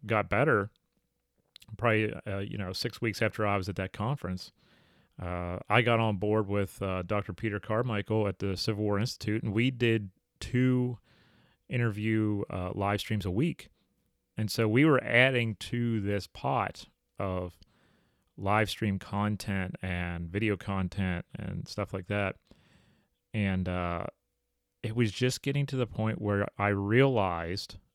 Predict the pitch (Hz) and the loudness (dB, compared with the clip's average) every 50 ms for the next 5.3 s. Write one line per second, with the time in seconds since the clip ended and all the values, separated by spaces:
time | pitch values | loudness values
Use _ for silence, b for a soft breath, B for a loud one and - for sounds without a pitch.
0 | _ _ _ - 98 98 95 104 98 98 98 98 95 95 - - - - b b | _ _ _ -14 -10 -6 -4 -2 -2 -2 -2 -2 -2 -4 -6 -8 -12 -20 b b
1 | b b b b b b b b b b b b _ _ _ _ _ _ - 110 | b b b b b b b b b b b b _ _ _ _ _ _ -2 2
2 | 113 123 127 135 123 110 101 117 110 107 107 107 117 117 120 113 107 107 104 95 | 4 4 6 6 4 4 4 4 4 4 4 4 4 4 4 2 2 2 0 -2
3 | - - 104 107 110 113 113 107 - - - - 95 92 90 87 - - - 95 | -2 0 2 4 4 4 2 2 -2 -6 -6 -6 -4 -4 -4 -6 -8 -8 -6 -4
4 | 92 92 87 - - - - 98 92 85 95 95 95 95 90 92 101 113 117 98 | -4 -4 -6 -8 -12 -8 -6 -6 -4 -4 -2 -4 -2 -4 -4 -4 -2 0 0 0
5 | 87 85 95 110 113 | 0 0 -2 -4 -6